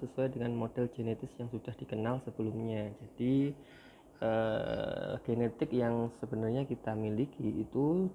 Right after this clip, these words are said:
tidak jauh dari genetik kedua orang tua kita, seperti itu. Ketiga, faktor harus masuk akal saat dipandang dari segi teoritis. Nah, ini casing menggunakan metode deduktif seperti itu untuk melakukan investigasi. Dan yang terakhir,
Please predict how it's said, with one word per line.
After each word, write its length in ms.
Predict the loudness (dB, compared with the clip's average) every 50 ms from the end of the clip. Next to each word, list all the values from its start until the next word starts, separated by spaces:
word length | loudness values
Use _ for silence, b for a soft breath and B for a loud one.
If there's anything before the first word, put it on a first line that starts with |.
| -2 -6
tidak 280 | -4 -2 -2 -4 -2 0 2
jauh 240 | 2 4 4 2
dari 320 | 2 2 2 2 2 0 -2 -2
genetik 440 | -2 -2 -2 -2 -2 -4 -6 -6
kedua 240 | -6 -2 0 0 0
orang 320 | 2 0 -2 -2 -4 -4 -4
tua 160 | -4 -4 -4
kita, 560 | -4 -4 -2 0 2 2 2 2 0 -2 -4 -8 -8
seperti 160 | -8 -8 -8
itu. 160 | -8 -10 -12 -14 -14 B B B B B B B -14 -12 -4
Ketiga, 480 | -2 -2 0 6 8 8 8 8 6 B B B B B B
faktor 280 | 0 2 4 6 6 8
harus 240 | 10 8 8 8 6
masuk 200 | 4 4 4 4
akal 200 | 4 4 4 4
saat 160 | 4 4 4
dipandang 400 | 4 4 4 4 4 4 2 2 -2 -6 0
dari 240 | 2 4 4 4 2
segi 240 | 0 -2 -2 -2 0
teoritis. 720 | 2 2 4 4 2 0 0 -2 -2 -2 -2 -4 -8 -18 -20 -20 -20 -20 -20 -20 -8 -4
Nah, 160 | -2 0 2 2
ini 320 | 4 4 4 4 4 2 -2 -10 -20 -20 -20 -20 -6 -2
casing 320 | -2 -2 0 0 0 0
menggunakan 560 | 2 0 0 0 0 2 2 4 4 4 2 2
metode 400 | 0 0 0 -2 -2 -2 -2 -6
deduktif 400 | -4 -6 -6 -2 0 0 0 0 -4 -14 -20 -20
seperti 400 | -20 -20 -18 -14 -4 -2 -2 -2
itu 160 | 0 -2 -4 -4 -4 -8 B B B B B B B B B -10
untuk 160 | -6 -4 -2 -2
melakukan 400 | 0 0 0 0 -2 -2 0 -2
investigasi. 800 | -2 -4 -4 -8 -8 -6 -6 -6 -6 -6 -4 -2 -2 -2 -2 -2 -6 -8 -16 -20 -20 -20 -20 -20 -20 -20 -20 -20 -20 -20 -20 -20 -20 -20 -10 -4
Dan 160 | -2 0 2 2
yang 100 | 4 4
terakhir, 540 | 6 6 4 4 6 6 6 6 6 4